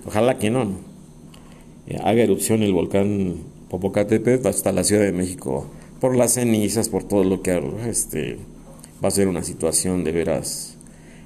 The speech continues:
que se está dejando también de lado, ¿eh? Hay rutas de escape y hay una serie de situaciones ahí, pero como que ya cayó, cayó todo eso en el, en el olvido. Entonces, bienvenida a la nueva inauguración del,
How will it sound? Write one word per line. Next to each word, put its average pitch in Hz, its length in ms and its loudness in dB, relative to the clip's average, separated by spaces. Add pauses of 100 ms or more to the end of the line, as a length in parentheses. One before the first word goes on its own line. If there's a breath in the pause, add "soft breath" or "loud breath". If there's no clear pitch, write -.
(120)
que 127 100 0
se 139 100 4
está 165 180 2
dejando 165 340 4
también 135 280 2
de 107 80 6
lado, 131 320 4
¿eh? 135 160 0 (540)
Hay 139 120 6
rutas 143 300 2
de 95 80 2
escape 104 500 2
y 104 80 4
hay 104 140 4
una 107 160 0
serie 104 280 2
de 78 100 -2
situaciones 107 680 -2
ahí, 110 200 0
pero 98 400 -2 (960 loud breath)
como 117 200 2
que 143 100 4
ya 160 120 4
cayó, 143 260 2
cayó 127 280 4
todo 135 160 4
eso 123 160 0
en 104 120 2
el, 78 280 -4 (320)
en 95 120 2
el 92 140 2
olvido. 92 420 2 (1300 loud breath)
Entonces, 143 360 2
bienvenida 139 520 6
a - 20 4
la 143 120 4
nueva 147 200 2
inauguración 127 640 2
del, 85 420 2